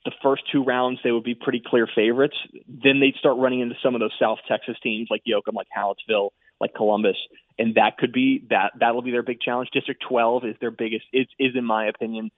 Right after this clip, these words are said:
the biggest hurdle between them and A T and T Stadium. Uh, but they can do it.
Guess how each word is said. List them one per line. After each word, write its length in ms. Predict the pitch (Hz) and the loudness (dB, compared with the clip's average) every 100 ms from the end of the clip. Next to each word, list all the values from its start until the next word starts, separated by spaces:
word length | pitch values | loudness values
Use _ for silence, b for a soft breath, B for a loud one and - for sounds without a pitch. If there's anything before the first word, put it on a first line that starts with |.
| _ - | _ -2
the 80 | 117 | 0
biggest 320 | 113 104 110 - - | -2 -2 -4 -6 -2
hurdle 320 | 117 117 117 | 0 2 0
between 440 | 110 - 110 101 98 | -2 -6 -6 -6 -2
them 260 | 107 104 107 | 0 0 -2
and 120 | 104 | -2
A 100 | 98 | -4
T 140 | - 101 | -2 -2
and 100 | 98 | -2
T 160 | 98 - | -6 0
Stadium. 460 | 90 98 117 131 - b b _ - | 0 2 2 0 -6 b b _ 2
Uh, 320 | 110 104 95 - - | 4 2 0 -6 -12
but 120 | 117 | -6
they 100 | 123 | -4
can 140 | 170 139 | -2 0
do 180 | 139 | 2
it. 100 | 120 | 2